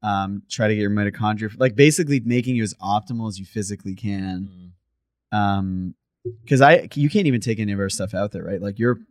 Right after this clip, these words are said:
Speaker 1: till the rim. Like, if we wanted to give you sleep supplements or something to take like that.
Speaker 2: It's like, dude, I'm so conscious of weight cutting. I'm
Speaker 1: Yeah.
Speaker 2: cutting tags off my shirts.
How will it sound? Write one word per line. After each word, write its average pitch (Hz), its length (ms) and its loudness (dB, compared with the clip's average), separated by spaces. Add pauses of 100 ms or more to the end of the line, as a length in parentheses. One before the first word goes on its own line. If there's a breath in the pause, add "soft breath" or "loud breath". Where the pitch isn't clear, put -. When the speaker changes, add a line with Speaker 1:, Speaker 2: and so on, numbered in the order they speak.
(300)
Speaker 1:
till 113 180 -4
the 98 120 -8
rim. 101 260 -2
Like, 101 160 -8
if 104 80 -10
we 120 60 -2
wanted 117 200 -2
to 107 60 -4
give 107 120 -4
you 98 100 -8
sleep 113 360 -6
supplements 107 480 -8
or 113 40 -12
something 107 300 -8
to - 20 -10
take 107 300 -8
like 101 200 -8
that. 98 300 -6
Speaker 2:
It's 135 240 -2
like, 123 180 0
dude, 151 140 -2
I'm 135 120 -2
so 143 240 2
conscious - 380 -6
of 101 80 -6
weight 104 180 0
cutting. 139 280 -6
I'm 107 60 -4
Speaker 1:
Yeah. 113 160 4
Speaker 2:
cutting 123 200 0
tags 123 340 -2
off 123 160 -4
my 110 100 -8
shirts. 113 540 -6